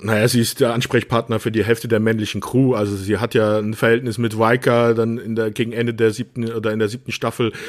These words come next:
bändelt sie mit Worf an. Dann der Re-, Reginald Barclay hat, äh,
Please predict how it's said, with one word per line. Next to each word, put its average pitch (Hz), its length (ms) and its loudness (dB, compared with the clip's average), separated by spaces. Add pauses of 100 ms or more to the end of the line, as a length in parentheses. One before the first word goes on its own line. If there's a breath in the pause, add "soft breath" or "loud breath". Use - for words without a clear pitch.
(360 loud breath)
bändelt 123 400 2
sie 117 100 0
mit 107 220 -2
Worf 117 440 2
an. 120 380 -2 (460 loud breath)
Dann 120 260 2
der 117 200 4 (360)
Re-, 123 260 2
Reginald 127 460 0
Barclay 127 760 2
hat, 117 300 -4
äh, 123 120 -6